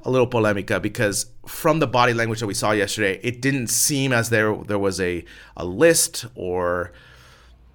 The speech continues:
a ranking of who was going to take the penalty kick because obviously Ansu wanted to take it, but Fran ultimately took, took it and missed.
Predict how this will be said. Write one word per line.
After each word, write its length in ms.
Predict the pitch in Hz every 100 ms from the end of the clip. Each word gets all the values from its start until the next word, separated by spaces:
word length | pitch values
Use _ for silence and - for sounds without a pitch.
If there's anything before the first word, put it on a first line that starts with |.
| - - - -
a 100 | 95
ranking 540 | 80 104 151 151 143
of 140 | 127 104
who 100 | 123
was 140 | 135
going 240 | 131 131 117
to 80 |
take 300 | 127 120 -
the 80 | 104
penalty 340 | 113 113 117 113
kick 260 | 120 113
because 300 | 110 98 87
obviously 340 | 92 101 98 95
Ansu 360 | 117 139 -
wanted 280 | 131 127 120
to 60 | 113
take 220 | 120 117
it, 140 | 123
but 120 | - 78
Fran 240 | 104 104
ultimately 420 | - 104 107 98 95
took, 300 | - 104 -
took 240 | 120 110
it 140 | 104 -
and 160 | 85
missed. 400 | 87 123 123 -